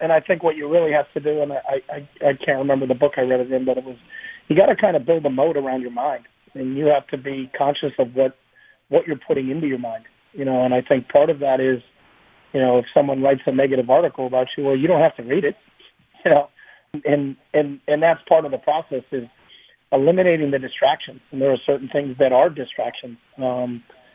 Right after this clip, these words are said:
you know, I'm not a, I'm a fan of social media. I think there's a lot of positive things that you can glean from it. There's, you know, if you follow the John Gordons and the Inky Johnsons and people like that, you can learn a lot of real fascinating things.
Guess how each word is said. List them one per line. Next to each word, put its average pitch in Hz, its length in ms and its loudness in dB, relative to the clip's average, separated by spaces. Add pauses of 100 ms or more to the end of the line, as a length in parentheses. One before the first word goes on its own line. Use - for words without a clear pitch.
(140)
you 143 80 -2
know, 131 100 4
I'm 143 140 4
not 143 180 4
a, 127 160 2 (420)
I'm 170 160 4
a 143 100 6
fan 175 260 0
of - 120 -4
social 127 280 -2
media. 123 260 -2
I - 20 -2
think 131 200 0
there's 127 120 0
a 123 40 -2
lot 131 180 4
of 123 80 0
positive 135 540 2
things 135 260 -2
that 135 100 0
you 131 140 4
can 131 220 0
glean 135 280 4
from 120 140 -2
it. 117 140 -10
There's, 127 180 -2 (500)
you 143 80 4
know, 135 100 6
if 127 120 -2
you 139 160 -2
follow 135 260 4
the 127 140 -6
John 135 320 -2
Gordons 139 420 -2
and 135 140 -4
the 131 100 -6
Inky 143 220 -8
Johnsons 139 560 -4
and 131 100 -6
people 139 280 -4
like 127 180 0
that, 151 180 2
you 135 120 -8
can 131 140 -4
learn 135 160 2
a 135 40 0
lot 131 160 4
of 131 80 0
real 135 180 4
fascinating 135 540 -2
things. 147 280 -4